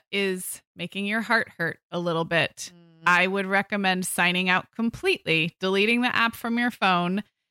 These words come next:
Speaker 1: for, you know, a few days before Mother's Day and maybe a couple days after. I think there's a, there's a good, like,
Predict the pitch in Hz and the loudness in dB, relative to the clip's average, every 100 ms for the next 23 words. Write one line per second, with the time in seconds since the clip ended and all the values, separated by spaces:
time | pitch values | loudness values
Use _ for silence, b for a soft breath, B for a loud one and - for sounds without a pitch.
0 | _ _ - 214 202 196 190 190 190 _ | _ _ -4 2 6 6 4 2 -4 _
1 | 381 311 226 330 214 - 226 226 247 - | -4 0 2 0 -4 -2 2 2 2 -2
2 | 233 - 196 226 233 269 285 285 277 190 | -8 -2 -2 0 0 -2 0 0 2 0
3 | 185 202 214 226 233 240 254 247 - - | 0 -2 -2 -4 -2 0 -2 -2 -10 -2
4 | - 370 - 98 185 - 196 208 240 254 | -2 -2 -2 -4 -4 -2 -2 0 2 0
5 | - 226 214 185 175 165 170 _ - 202 | 0 0 2 2 2 0 -6 _ 2 2
6 | 190 180 170 - - 202 220 214 _ _ | 4 2 0 -6 0 2 2 -2 _ _
7 | 185 147 | -2 -2